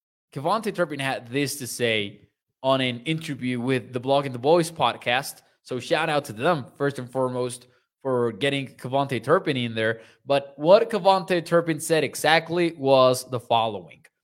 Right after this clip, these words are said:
"We had a talk during my exit meeting, basically saying, like, they already know what I did with the special teams this year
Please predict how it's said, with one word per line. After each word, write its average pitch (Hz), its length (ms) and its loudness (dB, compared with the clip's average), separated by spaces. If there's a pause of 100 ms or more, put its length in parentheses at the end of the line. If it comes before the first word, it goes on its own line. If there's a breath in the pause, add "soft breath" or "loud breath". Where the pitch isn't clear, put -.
(200)
"We 214 140 -12
had 208 200 -2
a 180 120 0
talk 160 440 -4 (380)
during 147 240 -4
my 151 240 -4
exit 156 380 -4
meeting, 95 320 -16 (360)
basically 160 540 -4
saying, 147 400 -4
like, 131 320 -6
they 123 100 -4
already 143 360 -4
know 151 220 2
what 165 140 2
I 127 140 2
did 117 300 -4
with 117 160 -8
the 110 40 -14
special 156 380 -4
teams 117 360 -12
this 120 260 -6
year 113 260 -2